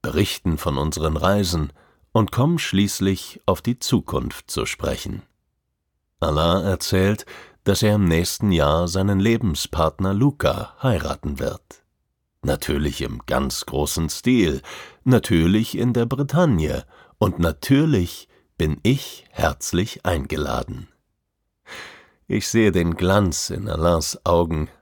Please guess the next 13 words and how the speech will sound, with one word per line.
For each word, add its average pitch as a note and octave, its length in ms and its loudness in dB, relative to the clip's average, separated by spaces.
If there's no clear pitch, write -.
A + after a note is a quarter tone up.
als - 240 -10
er - 60 -6
von D#2+ 240 -2
der D#2+ 100 0
geplanten E2+ 720 -2
Hochzeit - 480 -6
spricht, - 720 -6
und D#2+ 260 -6
merke, E2+ 580 -2
wie C3+ 320 0
auch A2+ 220 0
meine G#2 380 4
Augen - 440 -4